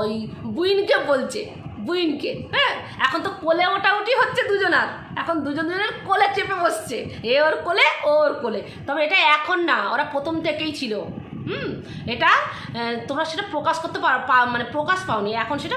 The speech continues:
প্রকাশ পাচ্ছ। এখন তোদের দুজনের কোলে ওঠাউঠি হচ্ছে, তোমরা সেটা সবাই বুঝতে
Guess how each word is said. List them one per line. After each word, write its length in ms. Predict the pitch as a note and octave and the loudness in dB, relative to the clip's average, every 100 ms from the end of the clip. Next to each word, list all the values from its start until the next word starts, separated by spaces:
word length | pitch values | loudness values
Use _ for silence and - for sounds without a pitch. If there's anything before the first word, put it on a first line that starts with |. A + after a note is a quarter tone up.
| B4+ | -4
প্রকাশ 240 | C4 B3 - A3 | -4 -2 -4 -6
পাচ্ছ। 220 | G3+ - - - - - C4 | -8 -10 -12 -10 -12 -4 -2
এখন 120 | D4+ E4+ | 0 0
তোদের 160 | F4+ D#4+ | -2 -2
দুজনের 240 | E4+ F4 F4 | -2 -2 0
কোলে 140 | E4+ E4+ | 4 4
ওঠাউঠি 360 | E4+ E4+ E4+ F4 | 6 4 2 0
হচ্ছে, 180 | D#4 D#4+ D4 | 0 0 -2
তোমরা 160 | D4 | -2
সেটা 140 | D4+ D4+ D4+ | 0 0 6
সবাই 240 | E4 F#4+ F#4+ | 8 8 4
বুঝতে 200 | F4+ - | -4 -4